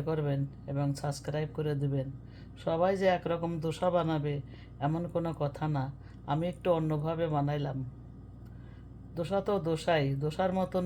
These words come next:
হয়েছে। তো বাকি আল্লাহ ভরসা, আবার হাজির হয়ে যাব নতুন কোনো,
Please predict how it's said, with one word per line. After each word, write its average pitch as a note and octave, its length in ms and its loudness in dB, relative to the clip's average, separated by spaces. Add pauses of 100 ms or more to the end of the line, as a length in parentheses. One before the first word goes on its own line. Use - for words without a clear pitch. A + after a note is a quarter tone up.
(120)
হয়েছে। D#3 420 2 (2000)
তো D3 160 -2
বাকি F3 280 6
আল্লাহ D#3+ 240 4
ভরসা, D#3 380 2 (440)
আবার E3 180 6 (100)
হাজির E3+ 360 2
হয়ে E3+ 220 4
যাব E3 140 0 (180)
নতুন E3 240 -4 (100)
কোনো, D3+ 220 2